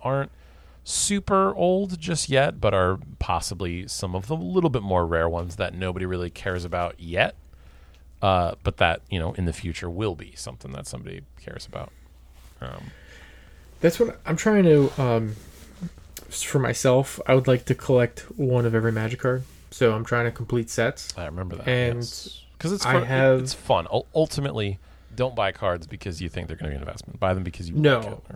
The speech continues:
Speaker 1: or, or
Speaker 2: Right. But with Magic, you can do, what people do is they make, uh, there's a format called Cube.
Speaker 1: I'm familiar with
Speaker 2: And
Speaker 1: that, yes. It's a
Speaker 2: yeah,
Speaker 1: good, it's
Speaker 2: so
Speaker 1: a good, it's a good format.
Speaker 2: basically, Cube is, like,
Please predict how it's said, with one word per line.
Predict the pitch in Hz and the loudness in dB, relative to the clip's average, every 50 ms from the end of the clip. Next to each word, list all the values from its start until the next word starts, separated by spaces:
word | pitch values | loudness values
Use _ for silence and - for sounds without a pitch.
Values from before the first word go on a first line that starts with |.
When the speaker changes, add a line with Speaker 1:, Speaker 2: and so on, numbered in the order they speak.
| - - - - | -14 -14 -12 -10
Speaker 1:
or, | - | -10
or | - - - | -10 -8 -4
Speaker 2:
Right. | 143 143 143 135 117 110 - - - - - - - | 0 2 4 4 4 2 0 -6 -10 -16 -20 -2 4
But | - 233 214 170 - - - | 8 8 8 8 6 4 2
with | 165 147 139 151 | 2 2 2 2
Magic, | 185 208 196 160 135 123 120 | 2 2 2 2 2 2 0
you | 131 135 131 | -2 -4 -4
can | - 143 131 | -2 -2 2
do, | 139 139 131 | 2 2 2
what | 131 127 | 2 2
people | 175 165 151 | 2 2 2
do | 131 127 131 135 135 | 4 4 4 6 6
is | 127 113 | 4 4
they | 127 123 | 2 0
make, | 123 127 123 113 - - - - - | 0 0 0 0 -2 -8 -12 -8 -4
uh, | 131 120 117 | -2 -2 0
there's | 123 127 123 | 0 0 0
a | 131 123 | 0 -2
format | - - 139 127 127 127 120 - | -2 -2 -2 0 0 -2 -4 -4
called | - 117 - - - | -6 -8 -8 -8 -10
Cube. | - - 131 123 123 127 131 143 - - - - - - - - - - - | -6 -4 0 0 0 0 -2 -6 -14 -20 -20 -20 -20 -20 -18 -16 -10 -4 -2
Speaker 1:
I'm | 98 92 90 | -2 -2 -2
familiar | 87 - - 139 131 127 123 120 | -4 -4 0 4 4 4 4 4
with | 120 | 0
Speaker 2:
And | 120 117 | -2 -4
Speaker 1:
that, | - - - - | -6 -8 -12 -10
yes. | - - - - - - - | -12 -12 -12 -12 -16 -18 -18
It's | - - - | -12 -2 2
a | |
Speaker 2:
yeah, | 139 131 117 - | 4 4 4 4
Speaker 1:
good, | - | 0
it's | - - - | -8 -2 2
Speaker 2:
so | 151 139 | 4 4
Speaker 1:
a | 135 | 4
good, | 87 80 80 - - - - | 2 -2 -8 -12 -18 -20 -20
it's | - - | -18 -18
a | |
good | - - - | -16 -16 -16
format. | - - - - - - - - - - - - - - - - - - - - - - - - - - - - - - - | -16 -14 -14 -14 -16 -18 -20 -20 -20 -20 -20 -20 -20 -20 -20 -20 -20 -20 -20 -20 -20 -20 -20 -20 -20 -20 -20 -20 -8 2 6
Speaker 2:
basically, | 156 151 147 151 147 143 | 8 8 8 8 6 4
Cube | 135 - - - 143 139 131 | 2 2 2 4 6 6 6
is, | 131 120 120 | 6 4 4
like, | 123 120 120 123 110 - - - | 4 4 4 4 2 -2 -8 -20